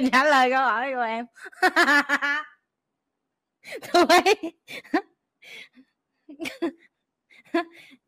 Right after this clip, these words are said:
câu này hay. Ủa, chết, hỏi đúng câu không vậy?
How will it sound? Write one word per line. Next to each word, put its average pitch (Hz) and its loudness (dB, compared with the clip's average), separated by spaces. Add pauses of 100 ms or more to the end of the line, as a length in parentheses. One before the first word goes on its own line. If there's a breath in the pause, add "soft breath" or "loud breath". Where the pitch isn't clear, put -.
(220)
câu 311 4
này 311 6
hay. 392 6 (600)
Ủa, 294 2
chết, - -6 (420)
hỏi 233 -2
đúng 403 2
câu 392 2
không 330 0
vậy? 269 2